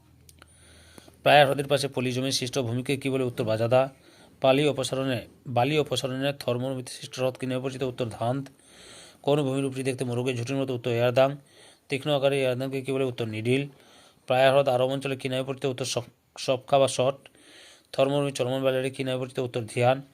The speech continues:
গ্রেট গ্রিন ওয়াল নির্মিত হয়েছে কোন মরুভূমির দক্ষিণ প্রান্তে? উত্তর সাহারা মরুভূমি।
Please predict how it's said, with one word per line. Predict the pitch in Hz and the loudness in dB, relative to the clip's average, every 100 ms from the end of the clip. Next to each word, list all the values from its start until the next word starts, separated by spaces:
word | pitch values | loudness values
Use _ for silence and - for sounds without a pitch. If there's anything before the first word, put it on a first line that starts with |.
| _ - - _ | _ -20 -20 _
গ্রেট | 117 135 143 | -2 2 2
গ্রিন | 131 135 | 0 -2
ওয়াল | 135 135 | 0 0
নির্মিত | 123 127 135 | -2 -2 -2
হয়েছে | 131 | -2
কোন | 131 135 | -2 -2
মরুভূমির | 131 131 131 | -2 -2 -4
দক্ষিণ | 127 120 127 | -6 -6 -6
প্রান্তে? | 123 | -4
উত্তর | 127 117 131 - | -6 -4 -6 -6
সাহারা | - 120 123 | 0 4 4
মরুভূমি। | 123 131 131 | 4 0 0